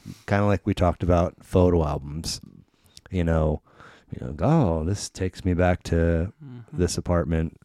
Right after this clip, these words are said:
Speaker 1: where I blah, blah, blah," or Wade Laird or Tonganoxie
Speaker 2: Mm-hmm.
Speaker 1: or what, T-, Todd Hooper. I mean,
Speaker 2: <laughs>
Speaker 1: like,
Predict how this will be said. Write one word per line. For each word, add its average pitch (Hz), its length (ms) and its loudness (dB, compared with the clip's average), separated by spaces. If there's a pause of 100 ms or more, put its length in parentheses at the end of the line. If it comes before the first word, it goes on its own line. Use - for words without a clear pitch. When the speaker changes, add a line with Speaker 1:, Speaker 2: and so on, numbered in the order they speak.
Speaker 1:
where 85 300 0
I 80 200 -2
blah, 85 280 0
blah, 82 120 0
blah," 73 380 -4
or 78 180 -6
Wade 78 340 -6
Laird 82 460 -2
or 73 320 -6 (160)
Tonganoxie 80 880 -4
Speaker 2:
Mm-hmm. 78 40 -4
Speaker 1:
or 73 280 -6 (960)
what, 92 200 -8 (580)
T-, - 120 -8 (160)
Todd 85 640 0 (120)
Hooper. 82 540 -2
I 98 60 -6
mean, 87 400 -6 (380)
Speaker 2:
<laughs> - 280 -18
Speaker 1:
like, 90 280 -2